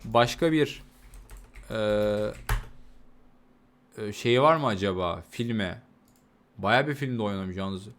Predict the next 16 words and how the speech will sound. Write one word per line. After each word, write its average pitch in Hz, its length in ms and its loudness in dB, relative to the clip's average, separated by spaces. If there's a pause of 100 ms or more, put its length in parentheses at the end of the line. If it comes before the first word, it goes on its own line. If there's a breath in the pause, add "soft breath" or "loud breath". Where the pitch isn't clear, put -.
(280 soft breath)
Agent 127 360 4
of 156 240 0
shield'da 107 440 2
bile 139 100 0
oynamış 135 420 -4
ya. 95 240 0
Herhalde 117 580 0 (140)
Netflix 113 460 -8
bu 113 100 -6
işe 110 240 -4
bayağı 123 220 -2
kafa 104 240 -8
yordu 110 320 -2
ya. 104 280 -6 (2500)
Böyle 101 280 -6
bak, 92 160 -6